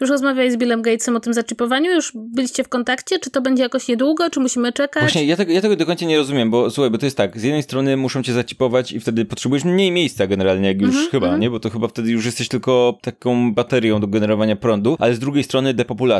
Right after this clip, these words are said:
Speaker 2: No to po co tę depopulację robić, jak, y,
Speaker 1: Może nie mają
Speaker 2: po
Speaker 1: chipów
Speaker 2: co jest
Speaker 1: dla
Speaker 2: ta
Speaker 1: wszystkich?
Speaker 2: depopulacja? Jest jakiś cel tej depopulacji?
Speaker 1: Nie, no tak, no bo wiesz co, bo ja myślę, że oni po prostu nie mają tych chipów dla wszystkich. Więc najpierw nas depopulują, żeby się nas było tyle samo, ile wyprodukowali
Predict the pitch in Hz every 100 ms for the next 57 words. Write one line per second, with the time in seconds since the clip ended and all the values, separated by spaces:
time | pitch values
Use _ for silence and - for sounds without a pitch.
0 | - 90 98 113 151 113 107 95 - 98
1 | 117 107 - 104 92 101 101 98 - -
2 | - - - - 214 240 247 262 262 262
3 | 359 339 254 214 180 208 95 90 - 92
4 | - 113 135 156 - 107 - 180 - 180
5 | 185 180 - 330 _ 247 254 240 254 381
6 | 311 269 240 226 - 220 277 285 247 311
7 | 339 320 311 277 294 311 294 302 - -
8 | 359 240 214 190 - 185 - 190 - 240
9 | 311 339 320 269 285 277 277 262 233 254
10 | 311 269 269 254 277 262 240 269 277 262
11 | 285 269 262 247 233 254 262 240 240 240